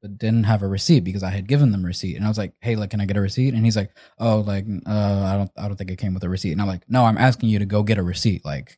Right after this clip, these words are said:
you guys messed up my order already. This is my third time coming to this McDonald's. You guys, you know, keep messing up my order. And I don't wanna have to come back a fourth time. So I just wanna get my receipt and make sure that everything's okay."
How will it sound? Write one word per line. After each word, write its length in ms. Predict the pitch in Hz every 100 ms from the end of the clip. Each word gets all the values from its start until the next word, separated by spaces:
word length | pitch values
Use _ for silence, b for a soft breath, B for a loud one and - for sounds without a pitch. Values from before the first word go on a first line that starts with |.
| -
you 120 | 107
guys 160 | 110 110
messed 220 | 113 120
up 80 | 110
my 140 | 113
order 180 | 127 131
already. 380 | 147 107 101 104
This 100 | 104
is 80 |
my 120 | 101 101
third 280 | 113 117
time 300 | 113 117 110
coming 200 | 113 110
to 60 | 104
this 140 | 98
McDonald's. 580 | 98 101 135 104 95 104 - _ _
You 120 | 104 107
guys, 200 | 107 101
you 160 | 107 98
know, 80 | 92
keep 220 | - 107
messing 260 | 104 104 107
up 80 |
my 140 | 107 110
order. 480 | 160 139 107 117 - _ -
And 80 | 110
I 20 |
don't 100 | 113
wanna 120 | 117
have 100 | 131
to 60 | 117
come 140 | 117
back 180 | 95 92
a 40 |
fourth 320 | 131 - 101 117
time. 220 | 165 110
So 100 | 92
I 20 |
just 140 | 92 92
wanna 160 | 95
get 100 | 92
my 120 | 98 120
receipt 420 | 151 110 101 - _ _
and 220 | 104 101 101
make 160 | 98
sure 160 | - 101
that 100 | 92
everything's 300 | 95 101 110
okay." 340 | 113 156 92